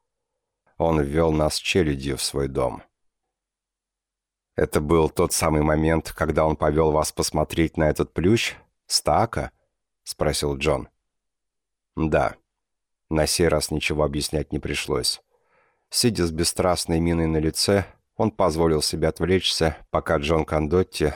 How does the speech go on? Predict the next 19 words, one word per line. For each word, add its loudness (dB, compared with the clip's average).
рассказывал 0
остальным 0
об -2
обряде 2
Хаста-Акала, -4
о 0
том, 0
как -4
ладони 2
превращаются 0
в -10
подобие 2
повисших -2
веток -2
плюща, -2
растущего 0
на 2
сильных -2
растениях, 0